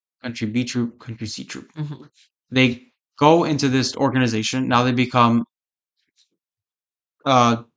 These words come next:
Speaker 1: nato
Speaker 2: Soldiers.
Speaker 1: force.
Speaker 2: Yeah.
Speaker 1: And it's like, okay, these, these troops go to war with country D, and D retaliates.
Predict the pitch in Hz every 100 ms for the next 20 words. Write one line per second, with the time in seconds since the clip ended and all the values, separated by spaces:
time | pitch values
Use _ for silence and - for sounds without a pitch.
0 | _ - 143 135 131 120 - _ - -
1 | 156 151 - - - _ 139 - - _
2 | _ _ _ 151 151 135 143 131 123 -
3 | _ _ _ _ 160 156 127 113 - -
4 | _ _ _ _ _ 143 156 151 147 143
5 | 135 151 - 156 127 - 135 127 120 -
6 | 123 120 123 113 110 131 120 120 110 107
7 | 147 85 - _ _ _ _ _ _ _
8 | _ _ _ - 123 117 120 131 120 113
9 | 117 131 110 92 110